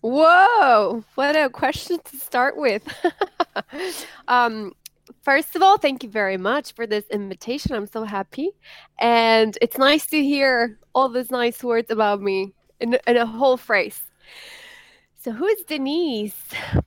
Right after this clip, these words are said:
Basically, I would say, uh, I'm a very, Denise is a very curious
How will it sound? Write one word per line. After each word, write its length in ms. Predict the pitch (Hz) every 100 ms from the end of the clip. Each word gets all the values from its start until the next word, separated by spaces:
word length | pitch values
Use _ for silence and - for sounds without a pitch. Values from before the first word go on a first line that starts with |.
| 208 -
Basically, 800 | 339 440 427 - 359 - 320 302
I 180 | 240 285
would 260 | 415 269 -
say, 560 | - 277 254 262 277 -
uh, 560 | - 240 240 233 233 220 - -
I'm 260 | - 240 240
a 180 | 233 226
very, 760 | 196 208 277 392 392 359 311 262
Denise 300 | 247 277 311
is 100 | 294
a 60 | 269
very 280 | 254 339 349
curious 540 | - 311 294 247 233